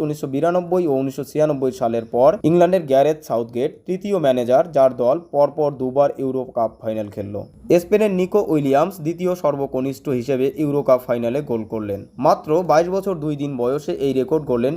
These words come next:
নিকো উইলিয়ামস। ইউরোর ইতিহাসে ফাইনালে সর্বকনিষ্ঠতম গোল করার রেকর্ড রয়েছে ইতালির পেত্রো আনাস্তাসির। উনিশশো আটষট্টি সালে যুগোস্লাভিয়ার বিপক্ষে মাত্র কুড়ি বছর চৌষট্টি দিনে এই রেকর্ডটি করেছিলেন পেত্রো আনাস্তাসি। এই প্রথম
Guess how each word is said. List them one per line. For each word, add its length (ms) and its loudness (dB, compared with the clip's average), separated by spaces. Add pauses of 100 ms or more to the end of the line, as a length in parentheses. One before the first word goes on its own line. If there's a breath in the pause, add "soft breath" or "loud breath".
নিকো 200 -2 (100)
উইলিয়ামস। 420 -4 (160)
ইউরোর 340 4
ইতিহাসে 360 0 (180)
ফাইনালে 360 2
সর্বকনিষ্ঠতম 880 -2 (160)
গোল 200 0
করার 260 2
রেকর্ড 240 -4
রয়েছে 300 -2 (180)
ইতালির 380 -2
পেত্রো 360 -4
আনাস্তাসির। 640 -4 (280 loud breath)
উনিশশো 320 2 (120)
আটষট্টি 340 -2
সালে 220 4 (140)
যুগোস্লাভিয়ার 680 0
বিপক্ষে 420 -4
মাত্র 360 -2
কুড়ি 340 -6
বছর 300 0
চৌষট্টি 420 -4
দিনে 260 -2 (120)
এই 220 -2
রেকর্ডটি 340 -4
করেছিলেন 520 -2
পেত্রো 300 -2 (120)
আনাস্তাসি। 480 -6 (100)
এই 160 6 (100)
প্রথম 280 4